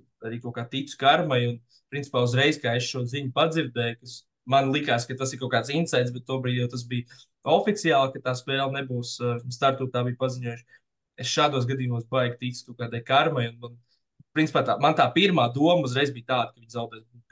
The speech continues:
Buržā, laikam tā būtu precīzi. Nē, nu, Burža and Bresse, tā, tā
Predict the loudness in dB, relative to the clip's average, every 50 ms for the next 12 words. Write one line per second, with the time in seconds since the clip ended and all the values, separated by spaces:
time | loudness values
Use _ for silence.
0 | -16 -16 -16 _ _ _ _ _ _ _ _ _ -8 -4 0 2 4 4 4 2
1 | 0 -2 -2 -4 -6 -8 -10 -10 -16 _ _ -4 -4 -4 -4 -8 -10 -12 _ -14
2 | -14 -14 -20 -20 _ _ -20 -20 _ _ _ _ _ _ _ _ _ _ _ _
3 | _ _ -2 0 0 2 0 -2 -4 -8 -14 _ _ -2 0 0 2 2 4 6
4 | 6 6 8 6 6 4 4 4 2 2 2 2 2 2 2 0 -2 -6 -12 -16
5 | _ -10 -8 -8 -8 -10 -8 -10